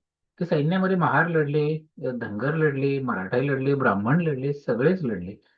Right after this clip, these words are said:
अठरा पगड जाती लढल्या. त्यामुळे महाराष्ट्रामध्ये जे, जे आहेत आज आपण जे कोण राहतो, सगळे आपण लढाऊ लोक आहोत, क्षत्रिय लोक आहोत, लक्षात घ्या. तुमची काय जात आहे वगैरे जास्त डोक्यात ठेवू नका. अ, कारण जात वगैरे या अतिशय कृत्रिम गोष्टी आहेत.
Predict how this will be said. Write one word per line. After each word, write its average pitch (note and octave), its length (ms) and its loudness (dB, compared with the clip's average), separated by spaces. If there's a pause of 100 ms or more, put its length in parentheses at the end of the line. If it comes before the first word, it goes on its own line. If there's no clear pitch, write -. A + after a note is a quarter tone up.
(120)
अठरा F3+ 360 2
पगड F3+ 400 6
जाती C3+ 400 2
लढल्या. G2 300 -2 (440)
त्यामुळे E3 220 4
महाराष्ट्रामध्ये F3+ 800 4
जे, E3 260 2 (180)
जे C3 120 0
आहेत E3+ 440 0
आज C#3+ 140 -2 (240)
आपण B2 260 -6
जे C#3+ 140 0
कोण F#3 240 2
राहतो, A#2+ 420 0 (420)
सगळे G#3 180 6
आपण A#3 240 6
लढाऊ D#3 340 6
लोक F3+ 220 2
आहोत, C#3 140 6
क्षत्रिय F#3+ 520 2
लोक C3+ 220 4
आहोत, G2 160 -2 (300)
लक्षात D3+ 300 -2
घ्या. G#2 180 -6 (480)
तुमची E3 240 2
काय E3+ 280 2
जात D3 180 4
आहे D3+ 180 0
वगैरे C#3+ 240 2
जास्त C3+ 240 -4
डोक्यात D3+ 320 0
ठेवू - 500 -6
नका. A2+ 280 -2 (580)
अ, B2 300 -2
कारण D#3 300 2
जात C#3+ 280 4
वगैरे D#3+ 240 4
या D#3+ 140 4
अतिशय G3+ 500 0
कृत्रिम F3 400 -2
गोष्टी D3+ 400 0
आहेत. - 440 -6